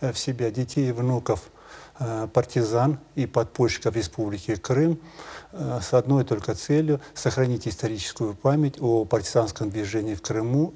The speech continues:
и о всех тех исторических событиях, которые происходили в период Великой Отечественной войны на полуострове. Это касается не только партизанского движения, но и,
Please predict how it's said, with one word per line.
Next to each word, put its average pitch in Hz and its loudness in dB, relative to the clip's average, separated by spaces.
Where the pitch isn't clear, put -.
и 127 0
о 120 2
всех - 0
тех 135 2
исторических 120 0
событиях, 147 2
которые 117 2
происходили 117 0
в 131 -6
период 113 -4
Великой 107 -4
Отечественной 110 -4
войны 120 0
на - -10
полуострове. 104 -2
Это 110 -4
касается 107 -2
не 107 -4
только 151 2
партизанского 143 2
движения, 127 0
но 123 0
и, 120 -2